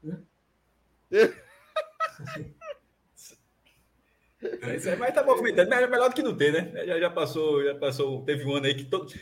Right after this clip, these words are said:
Speaker 2: é, foi ano passado, caiu todo mundo na primeira fase. Todo mundo, porra, ano passado. Salgueiro caiu pro Santos, Sport caiu pro Altos e o Náutico caiu pro, pro Tocantinópolis. Tipo, é, ano pa-,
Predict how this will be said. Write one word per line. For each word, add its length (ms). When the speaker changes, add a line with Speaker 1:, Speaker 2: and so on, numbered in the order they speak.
Speaker 2:
é, 300
foi 140
ano 100
passado, 360
caiu 240
todo 140
mundo 100
na 80
primeira 260
fase. 400
Todo 280
mundo, 240
porra, 180
ano 100
passado. 480
Salgueiro 680
caiu 220
pro 100
Santos, 600
Sport 400
caiu 360
pro 480
Altos 320
e 40
o 60
Náutico 260
caiu 120
pro, 220
pro 460
Tocantinópolis. 760
Tipo, 320
é, 40
ano 140
pa-, 240